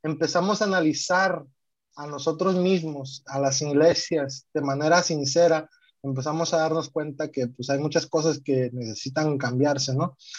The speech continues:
Y, y mira, quiero, quiero leer algo que, una, una, una frase que, que escribió Rumi, uno de los, de mis escritores favoritos,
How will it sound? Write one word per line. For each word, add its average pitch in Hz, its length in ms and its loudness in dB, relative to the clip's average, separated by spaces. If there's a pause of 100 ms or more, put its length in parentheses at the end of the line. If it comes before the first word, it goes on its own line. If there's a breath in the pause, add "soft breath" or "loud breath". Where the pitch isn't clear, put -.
(160 loud breath)
Y, 165 140 8
y 175 260 8
mira, 185 260 8
quiero, 196 160 8 (180)
quiero 220 380 8
leer 190 300 6
algo 208 340 4
que, 143 460 -2
una, 180 300 -4
una, 175 560 0
una 170 240 -2
frase 185 420 0
que, 131 380 -4 (520 soft breath)
que 143 100 -8
escribió 151 520 2
Rumi, 165 440 2
uno 160 260 -4
de 151 80 0
los, 131 520 -6
de 139 60 -8
mis 135 200 -4
escritores 139 520 4
favoritos, 147 720 2